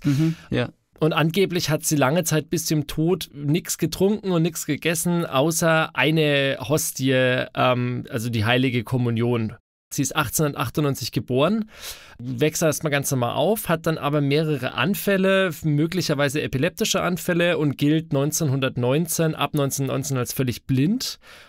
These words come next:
Speaker 2: und bereits schon vorher als gelähmt. Also sie liegt blind und bettlägerig im Bett. Und ein paar Jahre später zur Seligsprechung der Therese von Lisieux, also das ist eine jetzt eben Heilige, damals war eben das Seligsprechungsverfahren, also diese Vorstufe der Heiligsprechung,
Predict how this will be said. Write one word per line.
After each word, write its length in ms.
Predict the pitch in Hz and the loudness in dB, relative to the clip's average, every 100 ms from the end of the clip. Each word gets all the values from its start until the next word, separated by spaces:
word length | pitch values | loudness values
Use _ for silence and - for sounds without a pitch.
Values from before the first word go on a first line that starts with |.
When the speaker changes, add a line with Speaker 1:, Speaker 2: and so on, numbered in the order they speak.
| - | 0
Speaker 2:
und 240 | 160 160 | 2 2
bereits 400 | 156 131 139 156 | 0 2 2 2
schon 140 | 160 143 | 0 0
vorher 720 | - 143 185 180 180 170 - | 0 0 2 2 2 0 0
als 220 | 135 - | -2 -2
gelähmt. 480 | - 127 131 131 123 | 0 2 2 2 -2
Also 220 | 113 120 | -6 -6
sie 180 | - 139 | -4 -2
liegt 220 | 139 - | -2 0
blind 420 | 143 143 180 190 | 2 2 2 0
und 320 | 151 139 123 | -2 -2 -2
bettlägerig 600 | 147 147 139 135 143 127 123 | -2 -2 -2 -2 -2 -2 -2
im 100 | 110 | -2
Bett. 340 | 107 - - - - - - - - | -4 -4 -10 -16 -20 -20 -20 -20 -4
Und 420 | 151 147 151 156 | 2 2 2 -2
ein 100 | 165 151 | -2 -2
paar 160 | 156 | 0
Jahre 300 | 151 160 160 | 2 2 2
später 680 | 156 - 165 180 202 196 185 | -2 -2 -2 0 2 2 0
zur 260 | - 156 135 | -2 -2 0
Seligsprechung 1080 | - 151 196 214 - - 190 202 190 190 170 - 160 | 0 0 0 -2 -4 -2 -2 0 2 0 -2 -6 -2
der 320 | 143 139 135 | 2 2 0
Therese 500 | - 147 139 120 120 | 0 -2 0 0 -2
von 220 | - 160 | -2 0
Lisieux, 560 | 139 120 113 127 156 220 196 - | 0 -2 0 0 2 0 -6 -6
also 220 | 120 123 | -4 -4
das 180 | - - | -6 -8
ist 160 | 113 | -8
eine 520 | 110 123 120 117 76 - | -4 -2 -2 -4 -6 -8
jetzt 440 | 120 143 - - | -4 -4 -4 -4
eben 180 | 123 113 | -4 0
Heilige, 400 | 143 180 185 180 | 0 0 0 0
damals 380 | 151 139 147 - | 0 0 0 0
war 100 | 127 | -2
eben 280 | 117 135 - | -2 -4 -6
das 180 | 139 - | -6 -2
Seligsprechungsverfahren, 960 | 175 208 - 175 156 165 165 160 165 | 0 0 0 -2 -2 -2 -2 0 0
also 180 | 123 120 | 0 -4
diese 240 | 120 110 117 | -4 -4 -6
Vorstufe 580 | - 156 170 208 180 | 0 0 0 -2 -2
der 140 | 175 151 | -2 0
Heiligsprechung, 720 | 160 170 160 170 165 170 165 | 0 -2 -4 -4 -2 0 -2